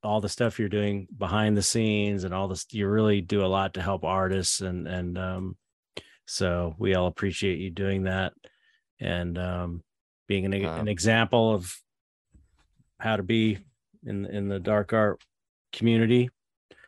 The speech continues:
Speaker 1: And, uh, so, yeah. And, and good luck with the show Saturday.
Speaker 2: Uh, yeah, thank you. I appreciate that. And it's, um, my pleasure to, to be doing whatever people are seeing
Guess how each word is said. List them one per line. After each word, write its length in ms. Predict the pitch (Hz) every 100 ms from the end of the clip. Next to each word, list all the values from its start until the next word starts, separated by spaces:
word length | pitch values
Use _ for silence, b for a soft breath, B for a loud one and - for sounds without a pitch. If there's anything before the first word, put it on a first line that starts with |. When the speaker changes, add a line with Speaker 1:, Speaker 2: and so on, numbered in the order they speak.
| b _ _ _ -
Speaker 1:
And, 400 | 98 95 92 90
uh, 520 | 95 92 90 92 85 - _
so, 180 | - 98
yeah. 320 | 104 104 82
And, 360 | 95 101 101 - _ _ _ _ -
and 160 | 110 95
good 120 | 120
luck 220 | 131 131
with 120 | 131 -
the 80 |
show 540 | 113 - 127 139 101 87 _ _ _ -
Saturday. 520 | - 101 90 90 85
Speaker 2:
Uh, 40 | 85 _ _ -
yeah, 260 | 107 110 85
thank 220 | 113 113
you. 140 | 95 90
I 80 | 87
appreciate 480 | 95 113 101 90 85
that. 180 | 87
And 100 | 80
it's, 340 | 85 - - - _ _ _
um, 460 | 85 85 82 80 73 _ _ _ -
my 140 | 95
pleasure 440 | 87 - 92 87 87
to, 340 | - 85 80 80 _ _ _ _ _ -
to 240 | 80 78 - _ _ - _ _ _ -
be 100 | 87
doing 320 | 101 98 98
whatever 560 | 95 95 92 95 95 92
people 400 | - 90 95 90
are 300 | 92 87 85 85 _ _ _ _ _ -
seeing 460 | - 95 92 90